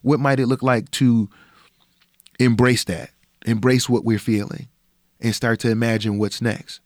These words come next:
and then start to move towards that change that we want to see, versus sitting back in unleadership, passing the buck and the blame, and feeling like I don't have any agency and wherewithal to do anything about this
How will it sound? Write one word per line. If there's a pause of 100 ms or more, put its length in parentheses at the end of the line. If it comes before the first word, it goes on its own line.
(120)
and
then
start
to
move
towards
that
change
that
we
want
to
see, (440)
versus (280)
sitting
back
in
unleadership,
passing
the
buck
and
the
blame,
and
feeling
like (240)
I
don't
have
any
agency
and
wherewithal
to
do
anything
about
this